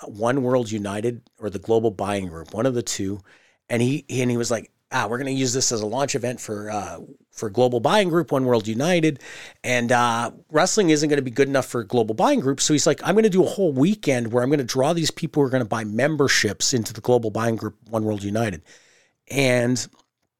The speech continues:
the flawed vision was he decided that we were gonna bring in Bob Proctor from The Secret. He was gonna bring in Aaron Brockovich, so motivational speaker,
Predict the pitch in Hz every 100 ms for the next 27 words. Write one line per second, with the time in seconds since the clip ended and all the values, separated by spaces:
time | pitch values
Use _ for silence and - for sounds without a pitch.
0 | _ _ _ _ _ _ _ _ _ _
1 | _ - 135 - 190 214 117 127 117 113
2 | 95 92 90 - 113 120 120 - 117 120
3 | 110 107 117 117 120 120 123 120 104 107
4 | 123 139 - 113 123 - 139 - 165 165
5 | 117 101 - - _ _ _ - - -
6 | _ _ _ _ - 113 110 120 117 127
7 | 104 117 147 139 120 135 151 175 - 160
8 | 131 139 135 147 - 127 - 110 - 185